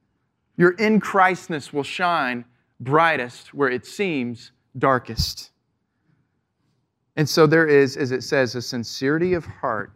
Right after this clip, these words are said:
about the believer's work. Brothers, did you know that word could be translated as generous?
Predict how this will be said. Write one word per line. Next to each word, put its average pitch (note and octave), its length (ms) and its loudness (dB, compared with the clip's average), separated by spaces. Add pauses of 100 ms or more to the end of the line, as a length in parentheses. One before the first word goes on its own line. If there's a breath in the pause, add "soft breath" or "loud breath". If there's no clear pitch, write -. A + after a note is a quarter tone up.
about A2+ 260 -6
the A#2 60 -10
believer's A2+ 520 -6
work. G#2+ 360 -16 (1120)
Brothers, E3 280 -2
did E3+ 160 -14
you G#3 100 -8
know A3 120 -6
that G3 140 -4 (500)
word C3+ 300 -4
could B2+ 100 -10
be B2 80 -6
translated B2 640 -10
as A2+ 140 -18
generous? A2 640 -16